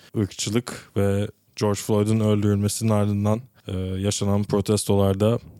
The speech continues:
N B A oyuncularının, koçların, G M'lerin de seslerini yükselterek yer almalarıyla birlikte birazcık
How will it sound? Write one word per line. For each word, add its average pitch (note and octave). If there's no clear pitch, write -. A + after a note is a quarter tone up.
N G2+
B G#2
A G#2
oyuncularının, G2+
koçların, G2+
G G2+
M'lerin G2+
de G#2
seslerini G2+
yükselterek G2+
yer G#2+
almalarıyla G#2
birlikte G2+
birazcık A2+